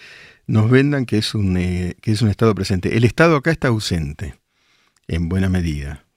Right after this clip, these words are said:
porque no provee correctamente de salud y educación. Y el Estado es, eh, ahí yo acuerdo con una cosa que dice Milei, y por lo menos en abstracto, el Estado es un conjunto de personas,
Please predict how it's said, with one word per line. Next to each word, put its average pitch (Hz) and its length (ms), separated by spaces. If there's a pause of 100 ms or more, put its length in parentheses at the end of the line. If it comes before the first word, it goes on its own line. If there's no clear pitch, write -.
porque 90 300
no 95 140
provee 98 440
correctamente 92 800
de 78 300 (260)
salud 107 580
y 92 100
educación. 95 840 (920)
Y 113 100
el 117 80
Estado 160 360
es, 113 380
eh, 98 520
ahí 131 200
yo 135 160
acuerdo 120 420
con 92 200
una 95 160
cosa 95 240
que 90 80
dice 95 240
Milei, 101 420
y 87 200
por - 160
lo 85 80
menos 92 280
en 98 80
abstracto, 104 500
el 104 100
Estado 135 260
es 147 100
un 107 80
conjunto 92 460
de 82 80
personas, 85 680